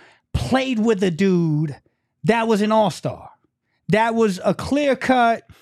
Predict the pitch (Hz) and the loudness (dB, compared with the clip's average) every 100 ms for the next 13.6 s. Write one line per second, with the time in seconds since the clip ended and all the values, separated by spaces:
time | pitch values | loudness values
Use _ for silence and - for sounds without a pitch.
0 | _ _ - 214 269 - 262 247 226 226 | _ _ 0 2 2 2 0 0 -6 -2
1 | 202 196 190 190 143 131 202 220 165 214 | 0 2 0 -2 -4 -4 -2 -4 -4 -4
2 | 170 185 160 170 165 143 170 180 180 180 | -2 -2 0 0 0 -2 -2 0 -2 0
3 | 175 175 151 185 180 - 196 175 151 - | -2 -2 -2 -4 -4 -6 -6 -6 -6 -2
4 | 156 135 135 147 185 165 180 165 156 135 | -2 -2 -10 -10 -10 -6 -6 -6 -6 -6
5 | 117 110 _ _ _ _ _ - 143 190 | -8 -14 _ _ _ _ _ -6 -2 -2
6 | - - 294 311 - 277 277 254 226 - | -4 -2 -2 -2 -6 -8 -4 -2 -2 -4
7 | - 190 185 240 254 165 110 87 - _ | -4 -2 0 0 0 0 -2 -8 -18 _
8 | _ _ 151 190 208 202 277 320 202 151 | _ _ -2 0 2 0 0 -2 -2 -4
9 | 110 90 92 - _ _ _ _ _ - | -4 -8 -12 -20 _ _ _ _ _ -4
10 | 214 214 214 147 - 220 294 311 269 - | -2 -2 -4 -8 -8 -4 0 0 0 0
11 | 254 214 226 202 240 - 233 - 240 247 | -2 0 -2 -2 -6 -6 -10 -2 -2 0
12 | 220 - 196 175 170 202 233 233 240 226 | -2 -2 -2 0 -2 -2 0 -2 0 -2
13 | 202 208 208 - 202 170 | -2 -2 -4 -4 -6 -6